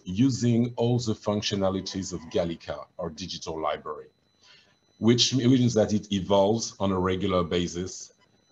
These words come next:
And it's also a very robust environment, and sustainability is one of the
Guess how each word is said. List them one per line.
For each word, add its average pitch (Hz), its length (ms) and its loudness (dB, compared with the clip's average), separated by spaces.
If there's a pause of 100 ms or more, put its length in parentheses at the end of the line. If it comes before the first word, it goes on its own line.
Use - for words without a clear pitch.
(160)
And 143 80 2
it's 107 180 -2
also 117 440 4
a 92 60 4
very 104 280 6
robust 98 760 0
environment, 95 880 0 (120)
and 104 120 -2
sustainability 107 1200 0
is 82 180 -10
one 95 220 0
of 80 160 -6
the 85 100 -6